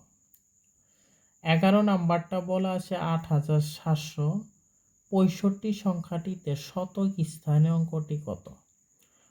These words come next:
অর্থাৎ এই সংখ্যার মধ্যে এককে আছে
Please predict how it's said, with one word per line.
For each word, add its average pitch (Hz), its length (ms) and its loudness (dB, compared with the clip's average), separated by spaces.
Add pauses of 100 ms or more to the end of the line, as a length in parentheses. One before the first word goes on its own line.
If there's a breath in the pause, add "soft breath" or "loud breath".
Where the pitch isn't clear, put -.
(160 soft breath)
অর্থাৎ 180 380 0
এই 190 200 6
সংখ্যার 202 500 0
মধ্যে 165 280 2
এককে 180 560 -2
আছে 156 320 2